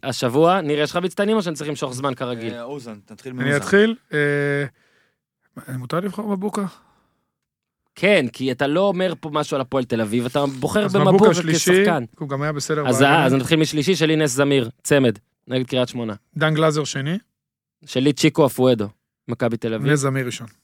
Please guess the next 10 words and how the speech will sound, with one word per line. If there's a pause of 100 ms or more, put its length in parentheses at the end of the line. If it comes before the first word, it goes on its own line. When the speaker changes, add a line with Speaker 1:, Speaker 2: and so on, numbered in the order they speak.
(480)
Speaker 1:
אורי,
רגע,
אורי
אחד,
זמיר, (300)
שתיים,
מי? (600)
Speaker 3:
גלאזר. (260)
Speaker 1:
גלאזר, (840)
שלוש.